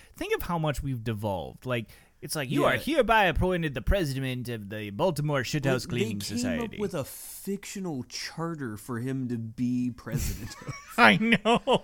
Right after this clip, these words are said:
Speaker 1: Acting
Speaker 2: Like,
Speaker 1: secretary
Speaker 2: Marjorie
Speaker 1: of
Speaker 2: Taylor Greene just wears a Cruella de Vil fucking costume and just
Speaker 1: And then, like,
Speaker 2: screams at
Speaker 1: shows her
Speaker 2: people.
Speaker 1: presi-, the president's son's, like, dick to Congress. Like,
Speaker 2: Yeah.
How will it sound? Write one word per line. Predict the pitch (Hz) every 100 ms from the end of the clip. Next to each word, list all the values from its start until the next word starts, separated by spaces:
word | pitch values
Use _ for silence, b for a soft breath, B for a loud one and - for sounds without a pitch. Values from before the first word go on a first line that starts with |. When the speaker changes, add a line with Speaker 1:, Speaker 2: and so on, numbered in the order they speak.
| -
Speaker 1:
Acting | 320 339 240 165
Speaker 2:
Like, | 160
Speaker 1:
secretary | 160 139 151 151
Speaker 2:
Marjorie | 151 196
Speaker 1:
of | 156 135
Speaker 2:
Taylor | 202 190 185
Greene | 139 131 143 151 139
just | 127 120
wears | 120 127 123
a | 117
Cruella | - 131 117 123 120
de | 117 110
Vil | 104 127 107 113
fucking | 101 107 98 101
costume | 110 104 101 110 104 98 98 107
and | 104 107
just | 113 117
Speaker 1:
And |
then, | 117 117
like, | 117 110
Speaker 2:
screams | 101 101 104
at |
Speaker 1:
shows | 127 123 120
her | 123
Speaker 2:
people. | 101 131
Speaker 1:
presi-, | 117 113 107 110
the |
president's | 107 131 120 120 110 -
son's, | - 117 104 101 92 95 73
like, | 90 98 95
dick | 101 78 -
to | -
Congress. | - 90 58 50 50 50 -
Like, | 156
Speaker 2:
Yeah. | 151 98